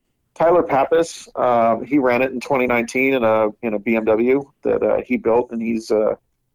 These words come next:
he's quite an accomplished driver and a, and a good friend of mine. So I, I figured he would be a good steward of Old Smoky up there.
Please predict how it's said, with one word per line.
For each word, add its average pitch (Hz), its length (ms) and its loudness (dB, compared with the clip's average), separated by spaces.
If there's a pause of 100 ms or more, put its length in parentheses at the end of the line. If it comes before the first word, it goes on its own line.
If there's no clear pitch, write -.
(280)
he's 135 160 -2
quite 139 260 0
an 127 60 -4
accomplished 117 440 -4
driver 113 400 2
and 107 80 0
a, 104 200 -4
and 120 120 -4
a 110 40 -4
good 110 220 -2
friend 113 200 0
of 101 60 -4
mine. 104 260 -4
So 107 380 2 (1120)
I, 127 100 0 (120)
I 131 80 0
figured 135 320 0
he 139 100 0
would 135 160 2
be 123 120 2
a 117 40 2
good 120 220 0
steward 120 440 2
of 107 380 2
Old 117 240 -2
Smoky 113 420 0
up - 140 0
there. 107 320 2